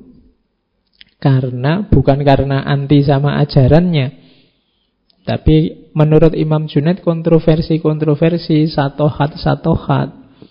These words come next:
yang kontroversial ini hanya bikin rumit, hanya melahirkan polemik.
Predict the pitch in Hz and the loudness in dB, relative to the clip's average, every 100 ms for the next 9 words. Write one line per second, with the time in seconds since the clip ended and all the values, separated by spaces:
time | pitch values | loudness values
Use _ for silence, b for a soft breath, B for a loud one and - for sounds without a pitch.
0 | B B B B - _ - 151 151 147 | B B B B -20 _ -2 0 0 -4
1 | 147 143 147 139 139 139 - 175 147 143 | -4 -2 -2 -2 -2 -2 2 2 4 0
2 | 139 165 147 139 151 160 - - _ - | 0 2 2 2 -2 -4 -10 -20 _ 0
3 | 156 - 180 185 196 185 165 - - _ | 0 2 -2 -2 -4 -4 -6 -8 -16 _
4 | _ _ _ _ _ - 139 143 151 170 | _ _ _ _ _ -4 2 2 4 2
5 | 170 165 160 147 147 165 165 170 160 160 | 4 4 6 4 2 0 0 0 0 0
6 | 160 151 139 - - | -2 -4 -6 -10 -20